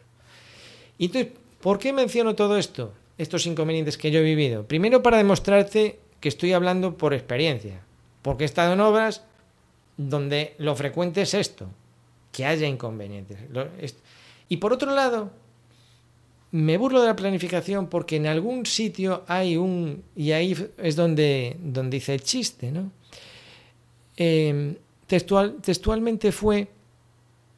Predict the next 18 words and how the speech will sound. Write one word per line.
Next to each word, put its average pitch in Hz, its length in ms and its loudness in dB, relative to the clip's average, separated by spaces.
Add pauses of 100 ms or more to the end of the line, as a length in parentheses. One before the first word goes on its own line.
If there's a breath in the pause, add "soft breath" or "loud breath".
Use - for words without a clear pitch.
(180)
mm, 151 240 2 (180)
"No 214 160 4
te 160 100 0
extrañe 135 760 2
que 160 100 4
a 147 80 2
pesar 185 360 2
de 190 100 0
todo, 113 400 0 (880)
en 131 140 0
alguna 135 260 2
oficina 151 400 2
técnica, 120 480 0
algún 196 440 0
project 170 420 4
big 156 240 0
planning 151 400 2
turbo 123 500 2